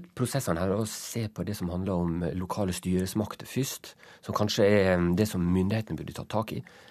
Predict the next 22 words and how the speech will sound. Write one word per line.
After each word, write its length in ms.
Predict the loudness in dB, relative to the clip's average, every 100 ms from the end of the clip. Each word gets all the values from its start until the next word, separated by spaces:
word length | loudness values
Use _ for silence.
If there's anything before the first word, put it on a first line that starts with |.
| -20 _ 2
aller 300 | 4 4 2
først, 320 | -2 -6 -12 -20 -20 -20 -20 -8
så 140 | -6
skyldes 460 | -6 -2 4 4 6
det 160 | 6 6
naturligvis 480 | 4 4 4 2 -2
det 240 | -2 -2
tradisjonelle 560 | -2 -2 0 2 2 2
politiske 560 | 0 2 0 -4 -12
systemet 440 | -12 -2 0 0 -2
i 60 |
Mexico. 340 | -6 -10 -16 -20 -18
Altså 180 | -18 -18
at, 140 | -18 -18 -18 -20 -20 -12 -8
eh, 160 | -6 -8 -12 -18 -18 -12 -4
de 120 | 0
lokale, 520 | 0 2 4 6 6 4
em, 400 | 4 4 2 0
sjefene 560 | -2 2 2 2 -2
i 20 | -2
stor 280 | -2 -2
grad 500 | 0 2 4 4 2